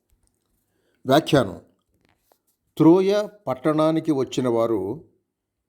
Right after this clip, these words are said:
ఏడు రోజులు గడిపారు అని అపొస్తలుల కార్యములు ఇరవయో అధ్యాయం ఆరో వచనంలో వ్రాయబడింది. ఆ ఏడు రోజుల్లో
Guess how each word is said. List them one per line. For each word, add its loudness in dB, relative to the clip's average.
ఏడు 4
రోజులు 2
గడిపారు -2
అని -4
అపొస్తలుల -2
కార్యములు -2
ఇరవయో 2
అధ్యాయం -4
ఆరో -2
వచనంలో -4
వ్రాయబడింది. -6
ఆ 4
ఏడు 2
రోజుల్లో 2